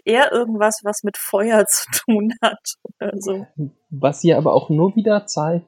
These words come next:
Speaker 2: wie wenig wir uns mit dem Rennradsport
Speaker 1: Ja, wir
Speaker 2: auskennen.
Speaker 1: haben einfach keine Ahnung.
Speaker 2: Ja, ansonsten, falls wir doch noch irgendwo was falsch verstanden haben, was falsch ausgesprochen haben, was wir definitiv getan haben, weil wir beide nicht Französisch sprechen und das in der, das Schulfranzösisch schon viel zu lange her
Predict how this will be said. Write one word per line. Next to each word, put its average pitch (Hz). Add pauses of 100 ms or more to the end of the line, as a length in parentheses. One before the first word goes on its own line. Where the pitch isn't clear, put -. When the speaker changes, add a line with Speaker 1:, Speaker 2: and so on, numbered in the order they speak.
Speaker 2:
wie 135
wenig 139
wir 135
uns 131
mit -
dem 123
Rennradsport 127
Speaker 1:
Ja, - (100)
wir 156
Speaker 2:
auskennen. -
Speaker 1:
haben 254
einfach 240
keine 190
Ahnung. 165
Speaker 2:
Ja, 208
ansonsten, 151
falls 170
wir 151
doch -
noch 254
irgendwo 170
was 147
falsch 190
verstanden 226
haben, 175
was -
falsch 220
ausgesprochen -
haben, 143
was -
wir 135
definitiv 170
getan 143
haben, 143
weil 175
wir -
beide 165
nicht 170
Französisch 143
sprechen 131
und 131
das 131
in 135
der, 131 (200)
das 135
Schulfranzösisch 135
schon 123
viel 175
zu -
lange 156
her 135